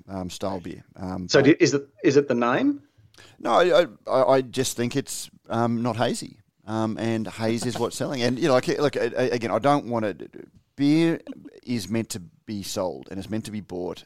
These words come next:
Speaker 1: and all of those sorts of things. And I completely understand that. I'm not railing against it. It's not my cup of tea, so to speak. But, you know, it, it's, there's just a point at which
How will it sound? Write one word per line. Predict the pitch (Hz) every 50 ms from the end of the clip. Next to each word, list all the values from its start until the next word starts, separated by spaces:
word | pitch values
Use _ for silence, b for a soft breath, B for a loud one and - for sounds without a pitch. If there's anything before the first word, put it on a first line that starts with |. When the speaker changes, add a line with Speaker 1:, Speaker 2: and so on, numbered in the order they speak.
| _ -
Speaker 1:
and | 98 95 - -
all | - 113 113
of | 107 90
those | 98 92 92 -
sorts | - 92 87 -
of | 92 -
things. | - 92 92 95 92 92 -
And | - 98 95 92 90 90 82
I | - 98
completely | - 95 82 - - 127 123 - 120
understand | 110 104 95 - - 98 98 98
that. | 98 92
I'm | 95
not | 98 107 - -
railing | 113 113 113 113 107
against | 98 104 104 - - 107
it. | 107 101 - _
It's | - - - -
not | 92 -
my | - 104 107 110 107
cup | - 117 - -
of | 98 -
tea, | - - 113 104 104 98 98 110
so | - - - -
to | - -
speak. | - - - 98 95 - - b b b b b b b _
But, | - 101 101 101 - - _
you | - 117
know, | 101 95 87 -
it, | - 90 - 85 - 95
it's, | 113 110 - - - - B B B B B B B B B B _
there's | - 131 127
just | - 147 127 - - -
a | 113
point | - _ - - 127 135 147 - -
at | - 117 - -
which | 101 104 101 - - - - - - -